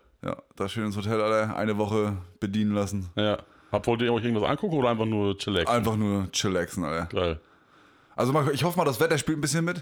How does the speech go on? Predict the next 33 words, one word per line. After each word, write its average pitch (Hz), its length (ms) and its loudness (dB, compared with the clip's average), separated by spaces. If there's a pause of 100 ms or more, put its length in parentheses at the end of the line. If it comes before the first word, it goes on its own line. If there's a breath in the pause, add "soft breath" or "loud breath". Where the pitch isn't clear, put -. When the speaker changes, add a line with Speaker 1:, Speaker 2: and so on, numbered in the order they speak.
(140)
Speaker 1:
Ne? 104 80 4
Speaker 2:
Ja. - 20 6
Speaker 1:
Dann 131 120 4
ein 123 60 2
bisschen 107 200 -2
an 95 60 -6
den 107 40 0
Strand 135 580 2
oder 120 200 2
ein 113 60 -2
bisschen 123 200 0
da 123 80 4
durch 120 160 0
die 104 120 -10
Gegend 131 280 2
spazieren, 123 500 0
da 117 120 2
gucken, 113 200 -4
was 110 120 -4
da 117 80 -2
so 110 100 0
los 110 260 0
ist, 104 120 -2
Alter. 101 260 0 (280 loud breath)
Speaker 2:
Ja. 104 200 2 (180 loud breath)
Speaker 1:
Hier 139 200 0
ein 120 160 2
Weinchen, 120 500 2
dann 117 500 0 (220)
ein 113 220 -12
Kaffee, 117 420 -2 (260)
Speaker 2:
Ja. 110 200 2 (240)
Speaker 1:
ne? 113 180 -4